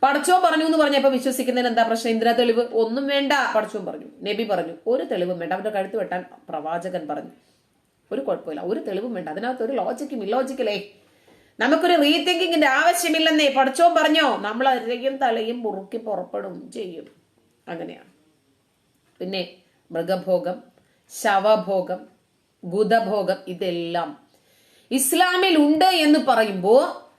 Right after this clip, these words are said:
ഇസ്ലാം മതവിശ്വാസികളും പണ്ഡിതന്മാരും ഉസ്താദുമാരും ഒക്കെ നമ്മുടെ തലേ കയറി നിരങ്ങുന്നു. അനാവശ്യങ്ങൾ പറഞ്ഞ്, വ്യക്തിപരമായ അധിക്ഷേപങ്ങൾ പറഞ്ഞ്, ഇവർക്ക് റെഫറൻസ് ഉണ്ടെങ്കിൽ അതെടുത്തങ്ങ് ഇട്ടാ പോരെ. ഇതാ ജാമിദ പറഞ്ഞതിന് മറുപടി ഇതാണ്. ഞാൻ റെഫറൻസ് അടക്കം തന്നെയല്ലേ പറയുന്നത്.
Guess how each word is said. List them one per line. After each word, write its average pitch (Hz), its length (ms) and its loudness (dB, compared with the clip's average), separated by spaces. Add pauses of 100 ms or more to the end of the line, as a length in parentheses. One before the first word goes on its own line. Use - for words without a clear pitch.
(460)
ഇസ്ലാം 339 440 2
മതവിശ്വാസികളും 311 1160 2
പണ്ഡിതന്മാരും 294 840 2
ഉസ്താദുമാരും 294 720 2
ഒക്കെ 277 500 0 (160)
നമ്മുടെ 269 360 2
തലേ 269 300 6
കയറി 277 340 4
നിരങ്ങുന്നു. 240 760 2 (580)
അനാവശ്യങ്ങൾ 277 880 2
പറഞ്ഞ്, 262 360 4 (320)
വ്യക്തിപരമായ 277 760 2
അധിക്ഷേപങ്ങൾ 294 840 2
പറഞ്ഞ്, 294 560 2 (200)
ഇവർക്ക് 220 380 0
റെഫറൻസ് 226 460 0
ഉണ്ടെങ്കിൽ 214 380 -4
അതെടുത്തങ്ങ് 196 560 -4
ഇട്ടാ 170 240 -6
പോരെ. - 300 -10
ഇതാ 160 220 -4
ജാമിദ 160 360 -6
പറഞ്ഞതിന് 151 340 -8
മറുപടി 160 380 -12
ഇതാണ്. 185 360 -16
ഞാൻ 214 240 0
റെഫറൻസ് 302 400 2
അടക്കം 339 360 2
തന്നെയല്ലേ 349 440 2
പറയുന്നത്. 247 520 2